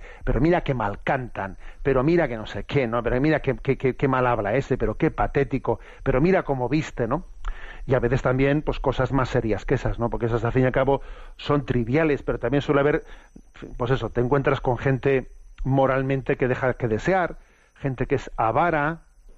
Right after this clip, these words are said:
orgullosa, chantajista. Jo, estos son católicos, estos son cristianos.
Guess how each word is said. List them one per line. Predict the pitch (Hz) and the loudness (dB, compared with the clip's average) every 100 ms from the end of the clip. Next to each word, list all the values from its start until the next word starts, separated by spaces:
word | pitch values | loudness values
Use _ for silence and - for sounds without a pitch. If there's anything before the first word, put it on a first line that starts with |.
| - - - | -20 -16 -8
orgullosa, | 127 113 113 123 196 170 - 156 156 170 - _ - - - - | -6 -6 -4 2 2 2 0 2 2 -2 -10 _ -20 -20 -16 -6
chantajista. | 110 101 104 170 165 - 139 147 117 - - - _ - - _ - - | -6 -4 -2 0 0 0 0 0 -4 -14 -20 -20 _ -20 -20 _ -2 -2
Jo, | - - | -2 -4
estos | - 156 | -2 0
son | 156 156 | 2 2
católicos, | 139 202 196 131 87 - - | 2 2 2 0 -6 -10 -12
estos | 139 151 - | -4 -2 2
son | 143 131 | 0 0
cristianos. | 139 117 - 226 131 - - | 0 0 2 0 -2 -12 -20